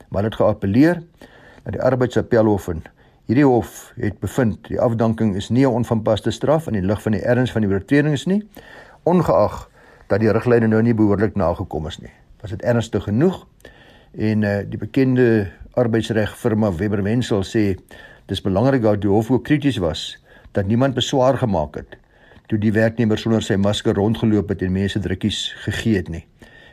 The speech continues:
Eh, daarom het die hof dan 'n beroep gedoen op ons almal wat werkgewers is, almal wat luister,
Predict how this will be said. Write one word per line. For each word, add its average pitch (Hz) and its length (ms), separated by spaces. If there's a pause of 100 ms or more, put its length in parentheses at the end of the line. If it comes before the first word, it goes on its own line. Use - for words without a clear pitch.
Eh, 107 300 (180)
daarom 131 340
het 127 80
die 110 100
hof 101 200
dan 95 200
'n 92 80
beroep 101 300
gedoen 98 280
op 82 120
ons 113 180
almal 139 300
wat 95 140
werkgewers 95 500
is, - 140
almal 131 220
wat 107 140
luister, - 400